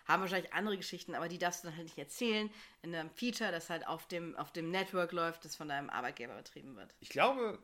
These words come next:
Speaker 2: Edge und Christian haben einzelne Podcast-Episoden produziert, die länger und lustiger sind,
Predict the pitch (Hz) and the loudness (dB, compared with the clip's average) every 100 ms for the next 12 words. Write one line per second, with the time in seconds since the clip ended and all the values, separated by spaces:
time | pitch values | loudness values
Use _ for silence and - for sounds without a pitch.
0 | - 180 - 175 - 180 180 147 127 127 | 0 2 2 -4 -4 -4 -2 -4 -2 -2
1 | 127 107 - _ _ _ - - 165 - | -4 -8 -14 _ _ _ -10 -4 -4 -4
2 | 165 147 165 - 107 - - - 101 101 | -6 -2 -4 -2 -6 -6 -14 -12 -10 -10
3 | 104 101 110 104 - 107 123 - _ _ | -10 -10 -12 -12 -8 -8 -8 -12 _ _
4 | _ _ _ _ _ _ - 240 127 196 | _ _ _ _ _ _ -4 0 2 4
5 | 175 165 - - 175 214 - - _ _ | 2 0 -6 -2 0 0 -6 -20 _ _
6 | - 117 151 - - 107 92 90 95 107 | -10 -4 -4 -4 -6 -6 -6 -8 -8 -10
7 | - | -12